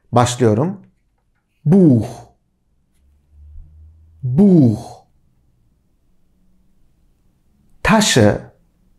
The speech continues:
Tasche. Foto. Foto. Uhr.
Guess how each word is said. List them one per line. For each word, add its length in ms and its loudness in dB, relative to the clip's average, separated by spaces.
Tasche. 500 0
Foto. 960 0
Foto. 1040 0
Uhr. 640 2